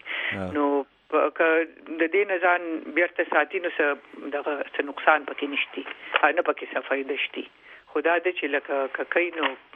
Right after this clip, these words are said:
Speaker 2: هېڅ ارچ نشتي. خو دا ده چې لکه زه خو یو خبره کومه چې زموږ په، آه، صحتونو، زموږ صحتونه ځکه خراب شو چې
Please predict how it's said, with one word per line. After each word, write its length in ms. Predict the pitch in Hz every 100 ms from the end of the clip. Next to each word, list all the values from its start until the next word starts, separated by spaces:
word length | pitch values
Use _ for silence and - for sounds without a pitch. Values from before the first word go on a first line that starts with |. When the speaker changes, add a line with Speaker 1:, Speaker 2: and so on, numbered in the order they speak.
| - - 214 -
Speaker 2:
هېڅ 220 | 151 -
ارچ 320 | 123 - - -
نشتي. 380 | - - - - - - - -
خو 120 | 180
دا 140 | 208
ده 140 | 233 269
چې 120 | 240
لکه 260 | 196 175 165 160 156
زه 80 |
خو 200 | 180 175
یو 240 | 151 165 170
خبره 380 | - 151 156 156
کومه 420 | - 170 175 160 - - - - -
چې 100 | 156 151 139
زموږ 220 | 147 160 156
په، 220 | 151 143 - -
آه، 340 | 147 143 139 139 -
صحتونو، 500 | 139 143 175 180 - 143
زموږ 180 | 147 160 156 - -
صحتونه 440 | 160 139 131 165 156
ځکه 240 | 160 143
خراب 320 | - 143 160
شو 140 | - -
چې 140 | -